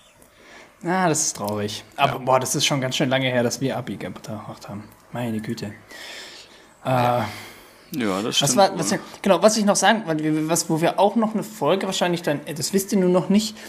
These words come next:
Speaker 1: äh, drüber machen, deswegen sage ich's euch jetzt. Ich habe mir ja, ähm, den ganz alten Hobbit bestellt. Äh, El Hobbit, mein spanischer Import. Ähm, den kann man auf Englisch gucken, <laughs> zum Glück.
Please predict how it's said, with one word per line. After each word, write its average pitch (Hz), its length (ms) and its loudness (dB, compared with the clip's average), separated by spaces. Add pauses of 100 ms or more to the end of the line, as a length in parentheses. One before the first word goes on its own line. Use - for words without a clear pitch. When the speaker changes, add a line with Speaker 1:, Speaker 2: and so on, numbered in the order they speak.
(200)
Speaker 1:
äh, 165 200 4
drüber 160 280 4
machen, 156 300 4
deswegen 160 380 2
sage 151 240 2
ich's 170 100 -4
euch 131 200 -4
jetzt. 147 320 0
Ich 135 220 -8
habe 156 280 2
mir 156 240 6
ja, 143 560 4
ähm, 131 240 0
den 127 200 0
ganz 156 260 0
alten 143 360 -2
Hobbit 180 360 2
bestellt. 113 640 -4 (1200)
Äh, 127 180 -2
El 139 280 0
Hobbit, 180 380 2
mein 123 200 0
spanischer 151 480 2
Import. 175 640 4 (1160)
Ähm, 135 560 4 (320)
den 180 80 0
kann 220 140 6
man 202 100 6
auf - 120 0
Englisch 160 260 2
gucken, 277 380 -4
<laughs> - 120 -8
zum 170 180 4
Glück. - 280 -2